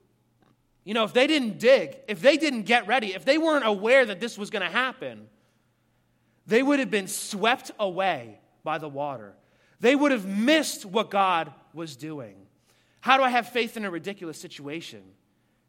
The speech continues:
Catch what God is doing. Being willing to do the menial prepares you for the miracle. Catch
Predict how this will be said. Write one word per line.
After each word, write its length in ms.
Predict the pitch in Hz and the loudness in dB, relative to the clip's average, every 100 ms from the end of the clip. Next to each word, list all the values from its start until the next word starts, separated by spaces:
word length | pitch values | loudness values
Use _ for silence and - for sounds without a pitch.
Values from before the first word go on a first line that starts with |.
| - | -16
Catch 680 | - 262 233 - - - _ - | -10 -8 -8 -10 -14 -14 _ -12
what 260 | 165 - | -12 -12
God 460 | - 147 147 110 104 _ _ _ _ _ _ _ _ - | -16 -12 -12 -14 -18 _ _ _ _ _ _ _ _ -18
is 180 | 135 | -16
doing. 400 | - 147 135 110 95 _ _ _ _ _ _ _ - | -14 -12 -12 -14 -18 _ _ _ _ _ _ _ -8
Being 220 | 202 202 | -4 0
willing 340 | 208 208 220 214 | 0 2 0 -4
to 100 | 196 | -8
do 160 | 196 | -8
the 100 | 170 | -6
menial 680 | 160 156 180 202 220 233 247 _ _ _ | -6 -6 -6 -4 -4 -6 -8 _ _ _
prepares 580 | - - 196 196 196 143 | -16 -10 -4 -4 -4 -6
you 240 | 151 139 135 _ _ _ _ | -10 -12 -14 _ _ _ _
for 140 | 175 | -16
the 120 | 139 | -14
miracle. 520 | 120 123 110 113 95 92 _ _ _ _ _ _ _ _ | -14 -14 -16 -18 -20 -20 _ _ _ _ _ _ _ _
Catch 520 | - 160 110 - - | -8 -8 -8 -16 -20